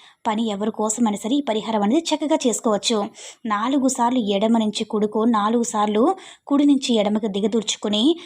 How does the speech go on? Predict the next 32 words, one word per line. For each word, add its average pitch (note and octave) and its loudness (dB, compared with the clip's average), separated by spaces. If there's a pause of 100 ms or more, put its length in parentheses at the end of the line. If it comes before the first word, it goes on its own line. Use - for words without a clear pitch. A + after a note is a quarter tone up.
(140)
ఇక D#4 -2
మీరు B3+ 4
ఏం B3 4
చేస్తారంటే A3+ 0
దీన్ని G#3+ -2
తీసుకువెళ్ళి A3 -2
ఏదైనా A3+ 2
పచ్చని A#3 -2 (100)
చెట్లు G#3+ -2
కానీ, G#3 2 (280)
లేదంటే D4 0
పారే A3+ 0
నీళ్ళలో G#3 2
కానీ, G#3 -2
డ్రైనేజీ G#3+ 0
కాలువలో G#3+ 2
కానీ B3+ 0
పారపోసేయాలి. G#3+ 0 (320)
అలా D4 -2
పారపోసి D4+ -2
శుభ్రంగా A3+ 0
కాలు G#3 -4
కడుక్కొని A3+ -4
లోపలికి D4 0
వచ్చేయండి. A3 0 (300)
ఇలా D4 0
చేయడం A#3+ 0
వల్ల G#3+ 0
ఏంటంటే A3 -2 (300)
మీ B3+ 2
ఇద్దరు B3 -2
ఫస్ట్ A#3+ -2